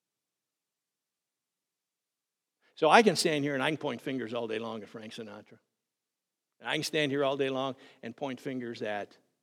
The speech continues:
Muhammad Ali. But this next one, I need to stop and point fingers at me. I love going to Burger King. And you know what? One of their most famous advertising schemes, uh, mantras is, "You can have it your way." Really?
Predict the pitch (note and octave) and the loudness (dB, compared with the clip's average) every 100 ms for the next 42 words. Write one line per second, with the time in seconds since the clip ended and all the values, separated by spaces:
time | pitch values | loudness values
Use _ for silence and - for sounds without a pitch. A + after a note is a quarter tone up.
0 | _ _ G#2+ B2 A#2 A#2 G#2+ G#2+ B2 G#2 | _ _ -12 -8 -8 -6 -8 -6 -8 -10
1 | - _ _ B2+ A#2 C#3+ B2+ C3+ F3+ - | -16 _ _ -10 -6 -4 -2 0 -2 -2
2 | A2 G2 - _ _ - C#3 D3 - - | -10 -10 -16 _ _ -14 -8 -8 -6 -6
3 | C3 B2 B2 B2 - B2+ A2+ - A#2 A2 | -2 -2 -4 -8 -16 -14 -12 -12 -12 -14
4 | G2+ G#2 A#2+ B2+ _ _ G#2 F#2+ _ _ | -16 -18 -18 -18 _ _ _ _ _ _
5 | _ _ _ _ A#2 B2+ A#2+ A#2+ A#2 A2 | _ _ _ _ -6 -6 -4 -4 -6 -6
6 | A2+ G#2+ G2 G2+ A2+ G2+ G2 F#2 F#2 _ | -12 -12 -14 -14 -14 -14 -20 -20 -20 _
7 | _ _ _ _ _ _ _ B2 C#3 C#3+ | _ _ _ _ _ _ _ -6 -2 0
8 | D3 C3 C#3+ C#3 C3 C3 C3 B2+ A#2+ - | 0 -2 -6 -4 0 0 2 0 -2 -2
9 | C#3 C3+ B2 - - C3 B2+ - A#2+ A2+ | 0 0 -2 -6 -6 -4 -4 -4 -4 -4
10 | A2+ - - A#2 A#2 A2 A#2 - - _ | -6 -8 -8 -8 -10 -10 -10 -12 -20 _
11 | A2 G#2+ G2 F2 _ A#2 B2 B2 B2 A#2+ | -14 -14 -14 -18 _ -12 -6 -6 -6 -8
12 | A#2+ A2 E3 D3+ B2 D3+ A2+ - D3+ C3+ | -8 -4 -2 -2 -2 -2 -2 -6 -6 -6
13 | F2 - C4+ F#4+ B3 - | -10 -2 2 4 4 0